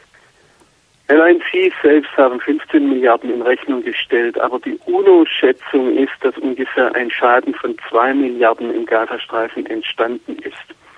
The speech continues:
Durch die, die Militäraktion gegossenes Blei von Seiten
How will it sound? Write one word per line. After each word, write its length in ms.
Durch 240
die, 400
die 120
Militäraktion 1000
gegossenes 560
Blei 300
von 240
Seiten 280